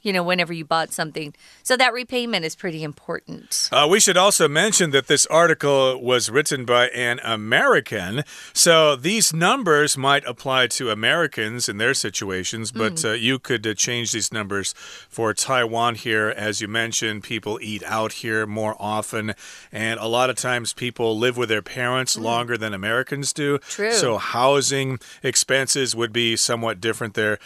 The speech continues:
Speaker 2: So, yeah, you have to kind of adjust this to your local lifestyle here in Taiwan, and also adjust it according to where you're living. Do you live in Taipei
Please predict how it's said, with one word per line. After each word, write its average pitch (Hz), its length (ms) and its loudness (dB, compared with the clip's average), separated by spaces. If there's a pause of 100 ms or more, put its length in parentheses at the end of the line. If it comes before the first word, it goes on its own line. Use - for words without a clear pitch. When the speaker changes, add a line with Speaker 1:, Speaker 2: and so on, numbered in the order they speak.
Speaker 2:
So, - 160 2
yeah, 120 200 2
you 123 180 2
have 139 240 2
to 127 100 -10
kind 123 240 -2
of 110 80 -2
adjust 110 440 0
this 113 80 -2 (400)
to 131 160 2
your 113 220 0
local 110 340 0
lifestyle 101 600 -2
here 98 220 -8
in 95 120 -8
Taiwan, 95 560 -4 (340)
and 226 220 6
also 202 320 6
adjust 139 440 2
it 131 120 0
according 120 400 -2
to 113 120 -4
where 110 160 0
you're 110 160 -2
living. 117 360 -2
Do 104 80 -4
you 110 80 -2
live 117 140 0
in 110 80 -6
Taipei 120 640 0